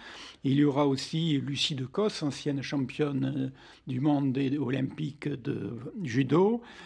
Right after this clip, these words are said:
et, euh, le jeune cycliste girondin Thomas Boudin, ancien champion du monde sur piste, qui vient de boucler son deuxième Tour de France. Et la liste va encore s'allonger d'ici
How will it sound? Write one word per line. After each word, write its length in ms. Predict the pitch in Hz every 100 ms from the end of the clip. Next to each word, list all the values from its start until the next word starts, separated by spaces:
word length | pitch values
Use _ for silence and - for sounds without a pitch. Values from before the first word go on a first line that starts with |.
| - -
et, 300 | 147 156 160
euh, 440 | 147 139 135 127 120 - -
le 80 | 143
jeune 280 | 110 156 143
cycliste 560 | - 139 151 160 - 131
girondin 580 | 123 139 131 120 165 170
Thomas 260 | 143 139
Boudin, 380 | 131 123 143 180
ancien 200 | 165 151
champion 340 | 143 139 131 139
du 100 | 135
monde 200 | 139 131
sur 200 | - 135
piste, 420 | 147 180 185 -
qui 120 | -
vient 160 | 131 139
de 120 | 131
boucler 480 | 123 127 - 151 160 - - -
son 220 | - - 135
deuxième 440 | 143 151 151 143
Tour 180 | - 135
de 60 | 123
France. 480 | - 160 180 - 185 - - -
Et 280 | 170 160 151
la 220 | 139 131
liste 340 | 123 156 170 -
va 240 | 127 139
encore 420 | 131 - 156 131
s'allonger 580 | 120 135 127 131 113 156
d'ici 520 | 139 120 110 - 143